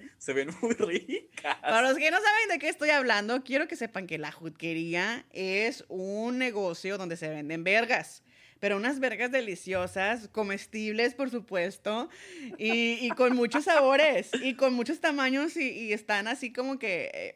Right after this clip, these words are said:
Speaker 2: muy, muy buenas, la verdad. Pero no solamente tienen pitos, pitos de waffle, sino que también tienen mini pancakes,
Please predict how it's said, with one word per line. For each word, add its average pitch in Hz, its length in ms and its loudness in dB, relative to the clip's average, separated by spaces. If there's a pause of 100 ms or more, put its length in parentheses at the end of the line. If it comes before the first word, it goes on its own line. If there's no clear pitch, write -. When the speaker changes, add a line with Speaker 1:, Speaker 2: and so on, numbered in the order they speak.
Speaker 2:
muy, 175 240 -6
muy 233 200 -2
buenas, 202 400 -6
la 170 120 -4
verdad. 147 400 -6 (520)
Pero 220 180 2
no 247 120 0
solamente 339 400 -2
tienen 311 260 -2
pitos, 254 600 -4 (100)
pitos 233 340 -6
de 240 80 -2
waffle, 180 720 -6
sino 175 300 -10
que 165 100 -12
también 160 480 -8
tienen 185 460 -8
mini 190 420 -10
pancakes, 165 800 -8